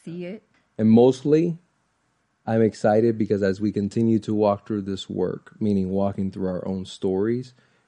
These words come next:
Speaker 2: we continuously will obtain a new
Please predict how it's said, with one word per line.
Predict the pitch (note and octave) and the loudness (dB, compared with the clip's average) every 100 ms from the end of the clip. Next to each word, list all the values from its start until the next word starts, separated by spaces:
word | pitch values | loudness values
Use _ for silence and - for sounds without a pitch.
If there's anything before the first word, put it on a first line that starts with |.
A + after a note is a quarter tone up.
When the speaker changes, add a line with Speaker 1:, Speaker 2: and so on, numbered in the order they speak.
| _ | _
Speaker 2:
we | - G#2 G#2 G#2 - | -2 2 4 2 0
continuously | - G#2+ F#2+ - C#3 C3 A#2+ G#2 - G#2 G#2 G2+ | -4 -2 -2 -2 2 4 4 0 -4 -6 -4 -6
will | G2 G2 G2 - | -6 -8 -8 -12
obtain | G2+ - G#2+ G2 G2 - | -16 -12 -8 -6 -8 -8
a | F#2 | -8
new | F#2 F2+ F2+ | -6 -6 -8